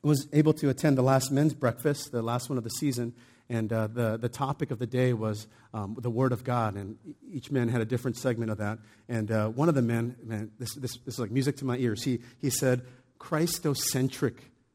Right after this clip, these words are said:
uh, preaching or, or interpretation," which meant, you know what? All of this is talking about one man, Jesus Christ. And it's not that the goal is we're trying to take the New Testament Jesus and slap him on the Old Testament, all right? It's not like this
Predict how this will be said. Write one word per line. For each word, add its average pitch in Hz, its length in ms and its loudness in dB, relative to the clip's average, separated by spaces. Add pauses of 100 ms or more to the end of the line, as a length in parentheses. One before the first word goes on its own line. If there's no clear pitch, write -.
(100)
uh, 104 280 -2
preaching 113 520 -4 (880)
or, 110 280 -4
or 113 140 -4
interpretation," 120 760 -2
which 117 200 -4
meant, 120 220 0 (300)
you 127 80 0
know 131 120 4
what? 135 220 2 (520)
All 151 420 6
of 120 220 -8
this 107 460 -4 (280)
is 110 140 -8
talking 117 360 -4
about 101 300 -6
one 104 240 -4
man, 104 260 -6 (520)
Jesus 110 340 -4
Christ. 95 500 -8 (380)
And 147 100 6
it's 165 120 2
not 214 160 4
that 208 100 0
the 180 80 -2
goal 170 300 6
is 143 100 2
we're 131 120 2
trying 160 280 -2
to 151 80 -4
take 147 220 2
the 135 60 -2
New 135 160 6
Testament 139 480 -2
Jesus 120 360 4 (260)
and 127 120 2
slap 147 340 0
him 139 120 0
on 117 100 0
the 110 60 -2
Old 117 140 -4
Testament, 123 520 -6
all 113 80 -4
right? 127 140 -2
It's - 100 -8
not 165 100 2
like 135 140 4
this - 160 2